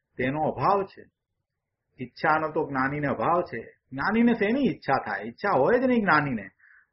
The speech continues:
પોતાના સ્વરૂપમાંથી આવતા આનંદને એ તો લહે છે, આનંદને માણે છે, અનુભવે છે, એનું વેદન છે. અને બહારમાં છે ત્યારે પણ એક વખત એ અતિન્દ્રિય આનંદનો અનુભવ થયો છે,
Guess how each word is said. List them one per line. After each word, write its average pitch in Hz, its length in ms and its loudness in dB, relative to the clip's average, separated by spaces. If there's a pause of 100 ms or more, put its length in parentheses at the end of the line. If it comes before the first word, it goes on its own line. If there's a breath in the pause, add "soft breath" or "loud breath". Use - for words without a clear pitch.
(140)
પોતાના 208 480 4
સ્વરૂપમાંથી 202 600 4
આવતા 160 400 4
આનંદને 170 440 -2
એ 165 140 -6
તો 160 100 -2
લહે 113 360 0
છે, 156 180 -4 (100)
આનંદને 151 400 -6
માણે 127 360 -6
છે, - 140 -8
અનુભવે 135 420 -2
છે, 180 140 -4
એનું 175 220 -4
વેદન 160 380 0
છે. 190 180 0 (1000 soft breath)
અને 208 200 4 (1500)
બહારમાં 170 540 6
છે 208 180 6 (640)
ત્યારે 160 340 10
પણ 185 240 4 (840)
એક 226 180 0
વખત 208 400 -2
એ 196 60 8 (1000)
અતિન્દ્રિય 196 560 2 (100)
આનંદનો 180 420 0
અનુભવ 151 380 2
થયો 139 320 4
છે, 151 180 0